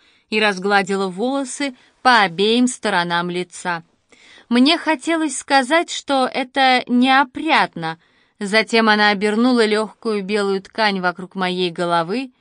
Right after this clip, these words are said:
и закрепила у подбородка. «Вот», — сказала она, — «теперь ты выглядишь как Нахид и другие девушки дома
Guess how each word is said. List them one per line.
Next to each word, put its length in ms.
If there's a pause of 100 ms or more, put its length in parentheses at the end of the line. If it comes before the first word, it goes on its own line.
(360)
и 180
закрепила 1120
у 140
подбородка. 960 (400)
«Вот», — 380
сказала 640
она, — 240 (360)
«теперь 440
ты 160
выглядишь 540
как 300
Нахид 680 (300)
и 140
другие 500
девушки 600
дома 580